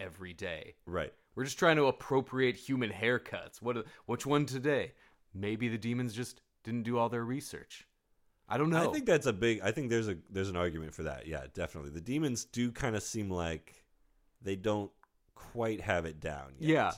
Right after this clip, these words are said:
Speaker 1: It's not like a fully tight, this is, again, this
Speaker 2: 'Cause,
Speaker 1: is
Speaker 2: like,
Speaker 1: the test one.
Speaker 2: Yeah, 'cause, like, yeah, they're zapping some kids, they're getting other kids to kill parents, but then, like, by that final,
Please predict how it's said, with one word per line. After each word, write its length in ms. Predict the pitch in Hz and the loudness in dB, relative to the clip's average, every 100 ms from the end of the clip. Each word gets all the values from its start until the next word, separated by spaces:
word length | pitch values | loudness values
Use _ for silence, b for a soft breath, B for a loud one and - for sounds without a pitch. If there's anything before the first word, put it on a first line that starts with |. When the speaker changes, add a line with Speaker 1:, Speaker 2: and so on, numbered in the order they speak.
| - _ _ _ _ | -8 _ _ _ _
Speaker 1:
It's 100 | - | 2
not 180 | 196 185 | 6 8
like 100 | 196 | 8
a 80 | 202 | 6
fully 380 | - 190 180 | 6 6 8
tight, 380 | 160 175 151 120 | 6 4 6 6
this 180 | 151 214 | 4 2
is, 80 | 254 | 0
again, 400 | 226 269 170 107 | 0 4 4 4
this 120 | 160 | 6
Speaker 2:
'Cause, 80 | 190 | 6
Speaker 1:
is 60 | 277 | 6
Speaker 2:
like, 140 | 190 | 6
Speaker 1:
the 60 | - | 4
test 440 | - 214 226 - | 4 4 2 0
one. 260 | 120 87 - | -2 -2 -4
Speaker 2:
Yeah, 240 | 131 147 95 | 2 4 4
'cause, 260 | - 139 | 2 0
like, 240 | 131 117 - | 2 -2 -2
yeah, 200 | 147 123 | 2 4
they're 160 | 90 101 | 4 0
zapping 420 | 101 131 - 185 | 0 -2 -2 -4
some 220 | - 143 | -2 -4
kids, 480 | 131 147 131 131 - | -2 0 0 0 -4
they're 140 | - | -8
getting 300 | 95 156 143 | -4 -4 0
other 200 | 131 120 123 | 2 2 2
kids 280 | - 127 - | 0 -2 -4
to 120 | 110 | -8
kill 260 | - 120 | -2 0
parents, 580 | 110 - 101 101 98 - - - | 0 0 0 0 -4 -10 -14 -4
but 200 | 110 - | -2 2
then, 200 | 127 127 | 2 4
like, 200 | 113 - | 2 4
by 140 | 123 | 4
that 180 | 120 110 | 4 2
final, 680 | - 120 127 120 101 98 | -2 -4 0 2 2 -2